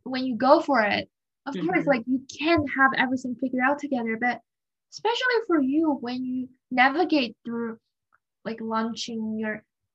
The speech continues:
Speaker 1: your business, thinking about your product and managing all those finances, um, like, how do, like, if you don't know how to do something, like, what, like, looking back, what are some ways, like,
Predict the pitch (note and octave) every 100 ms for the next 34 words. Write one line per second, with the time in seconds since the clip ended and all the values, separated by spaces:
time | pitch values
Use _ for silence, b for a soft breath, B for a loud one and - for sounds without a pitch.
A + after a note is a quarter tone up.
0 | _ A#3 A3+ A3 A3 A3 A3 G#3+ A3 A3
1 | A3 A3 G#3+ G#3+ G#3+ G#3 G#3 B3 A#3+ A#3
2 | A3+ A3 A3 G#3 G#3 G#3 _ _ _ -
3 | A#3 A3 A3+ A3 A3 G#3 - - A3 A3
4 | G#3+ - A3 A3 A#3+ A3+ G3+ G#3+ G#3 G3+
5 | G#3 _ _ _ _ B3+ B3+ B3+ - -
6 | - D#4 D#4 - - - D#4+ F#4+ G4+ D#4
7 | - _ _ - D#4+ - D#4 D#4 D#4+ F#4
8 | F#4+ D4 C4 D4+ D#4+ D#4+ D4+ - C#4+ C#4+
9 | A#3+ G#3+ G3+ A3 A3+ - B3+ B3+ D4 -
10 | - - D#4 D#4 D#4+ E4 D4+ A#3+ A3+ D4
11 | A4+ A#4 G#4 F4+ - _ _ - B3+ B3
12 | A#3+ B3 A#3+ B3+ A#3+ A3+